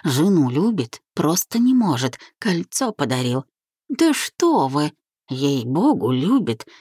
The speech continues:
а ночевать уходит к другой». Марья Васильевна качала птичьей головкой, причмокивала, ахала, всплёскивала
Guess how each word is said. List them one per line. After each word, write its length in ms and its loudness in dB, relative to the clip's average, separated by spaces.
а 140 4
ночевать 640 2
уходит 480 -4
к 160 -2
другой». 640 2
Марья 320 4
Васильевна 760 0
качала 520 -4
птичьей 480 -6
головкой, 720 -2
причмокивала, 1080 -2
ахала, 540 0
всплёскивала 960 -2